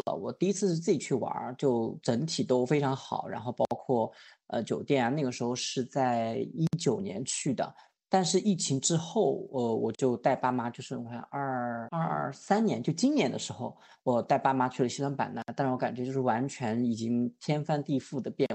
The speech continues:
化了。第一个就是整个景点已经被商业所占据了。第二个呢，就是那些酒店也是各种参差不齐，最严重的就是它的价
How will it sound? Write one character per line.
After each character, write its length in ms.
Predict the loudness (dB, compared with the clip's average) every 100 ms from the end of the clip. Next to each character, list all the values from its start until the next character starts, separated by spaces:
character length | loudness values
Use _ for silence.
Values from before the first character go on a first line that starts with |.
| -4
化 240 | -4 -4
了。 180 | -4 -2
第 120 | 0
一 40 | 2
个 80 |
就 60 | 2
是 300 | 2 -2 -2 _ _ _ -2
整 180 | 0 2
个 360 | 4 4 4 2
景 320 | 2 0 2
点 320 | 2 0 0
已 60 | -2
经 180 | -2 2
被 320 | 2 2 2
商 400 | 2 0 2 2
业 240 | 2 0
所 380 | -4 -4 -4 -2
占 220 | 0 0
据 220 | 0 -2 -2
了。 180 | -4 -12 -20 -6
第 80 | 2
二 180 | 4 4
个 100 | 2
呢， 140 | 0
就 80 | -4
是 140 | -2 -2
那 100 | 2
些 100 | 0
酒 300 | 2 0 -2
店 260 | 0 2 4
也 160 | 2 -2
是 280 | -2 -2 -2
各 180 | 2 2
种 240 | 2 -4 -8 -16 -10
参 180 | 0 0 2
差 120 | -2
不 140 | 0 0
齐， 460 | 0 0 -2 -6 -8 -20 _
最 160 | 2
严 320 | 4 4 2 2
重 300 | 2 2 0
的 80 |
就 80 | -2
是 80 | -6
它 160 | -6 -6
的 80 |
价 400 | -6 -2 -2 -2